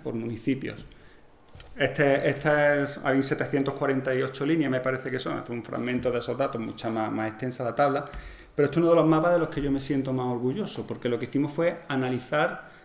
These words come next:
causas de mortandad durante cinco años y representarlas en, en un mapa. Entonces veis que la par-, la, la zona amarilla <clears throat> son fallecimientos por infarto y las zonas verdes son fallecimientos por cáncer.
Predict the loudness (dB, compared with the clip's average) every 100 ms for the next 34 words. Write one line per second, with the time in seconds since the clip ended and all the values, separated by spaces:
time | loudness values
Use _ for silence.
0 | -2 0 2 2 2 2 2 0 2 0
1 | 2 0 0 -2 0 2 2 2 2 -2
2 | -4 -8 -6 -4 -6 -6 -4 0 0 2
3 | 0 -2 -6 -6 -2 0 0 -2 -4 -8
4 | -6 2 2 2 -4 -8 -16 -20 -20 -20
5 | _ -20 -20 -8 -2 -2 0 4 4 4
6 | 0 0 0 0 -2 -2 -2 -2 -4 -6
7 | -2 0 0 0 0 0 -2 -8 -14 -4
8 | 2 4 4 0 -12 -14 -4 -2 0 2
9 | 2 0 -4 -6 -2 -2 -4 -6 -4 -2
10 | 0 0 0 -6 -4 -2 -2 -2 -4 -4
11 | -6 -6 -8 -8 -6 -6 -6 -8 -8 -8
12 | -8 -6 -4 -4 -6 -10 -12 -8 -6 -6
13 | -8